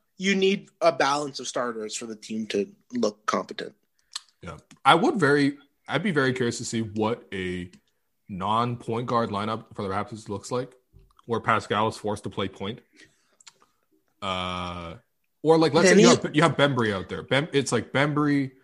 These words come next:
Speaker 2: you have Norm, you have, uh, Yuta, you have Stanley, and then you have Pascal.
Speaker 1: Chris.
Speaker 2: I just wanna
Speaker 1: Yeah.
Speaker 2: see what that looks like. I just, I just, out of weird curiosity, I'm not saying it'll work. I'm not saying it's good. I'm
Speaker 1: Well,
Speaker 2: not advocating for
Speaker 1: the
Speaker 2: it, but I just wanna know.
Speaker 1: Nick,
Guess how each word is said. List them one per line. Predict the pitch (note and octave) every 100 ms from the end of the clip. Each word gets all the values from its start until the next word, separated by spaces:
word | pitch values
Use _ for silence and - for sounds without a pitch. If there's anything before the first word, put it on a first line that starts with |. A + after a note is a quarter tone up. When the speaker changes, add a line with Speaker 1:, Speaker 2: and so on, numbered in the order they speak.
| - -
Speaker 2:
you | -
have | G#2+ G2
Norm, | B2 C3+ C3+ B2+ B2+ - - _ _ -
you | G#2
have, | G2 G2 F#2 F2+ F2 - _ _ _ _ _ _ -
uh, | F2 F2 F2 E2+ E2+ E2+ F2 E2+ F2 - -
Yuta, | G2+ C3 C3 C3 A#2+ A#2
you | G2+
have | F2+
Stanley, | - A2 A2+ A#2 A#2 A#2+ A2+ - _ _ _ -
and | G#2
then | G2+
you | G2+
have | G2
Pascal. | G2+ F#2 F#2 F2+ E2+
Speaker 1:
Chris. | - _
Speaker 2:
I | -
just | F3 A#3+
wanna | A3+ A#3
Speaker 1:
Yeah. | -
Speaker 2:
see | G#3
what | E3
that |
looks | A#2+ A#2 G2+
like. | E2 - _ _ -
I |
just, | D3 F#3 -
I |
just, | D#3+ G#3 - - - -
out | F3+
of | G3 D#3
weird | E3 D#3+
curiosity, | D3+ C3 A2+ A2+
I'm | G2+
not | D#3+
saying | - F3+
it'll | D3 A#2+
work. | A#2 G2+ A#2
I'm |
not | C3+
saying | D3+ D3+
it's | A2
good. | A2 G#2+ F#2+
I'm | F3
Speaker 1:
Well, | F3+ F#3
Speaker 2:
not | F3+
advocating | B2+ A#2 G#2 G2+
for | -
Speaker 1:
the | E3+
Speaker 2:
it, |
but | C3+
I | D3
just | F3+ F3+
wanna | F3+
know. | D#3+ E3
Speaker 1:
Nick, | F#3+ G3+